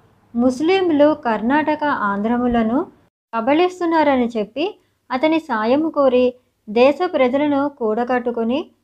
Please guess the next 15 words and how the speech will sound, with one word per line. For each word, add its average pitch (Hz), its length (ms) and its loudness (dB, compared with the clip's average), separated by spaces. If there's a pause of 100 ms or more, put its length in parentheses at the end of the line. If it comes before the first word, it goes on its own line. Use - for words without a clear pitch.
(180)
బళ్ళాలుడిచ్చిన 240 1200 -2
యాశ్విక 233 540 -6
పదాది 226 640 -2
సేనలతో 214 760 -6 (460)
తన 294 140 2
సేనలను 285 680 2
బలపరుచుకొని 220 1000 -2 (420)
ఆకస్మికముగా 262 1000 0
ఓరుగల్లు 262 640 2
కోట 226 300 -6
ముట్టడించి, 214 880 -4 (400)
కోటలోని 269 880 2 (340)
ఆహార 277 580 2
పదార్థములు 240 680 2
పోకుండగా 226 760 -2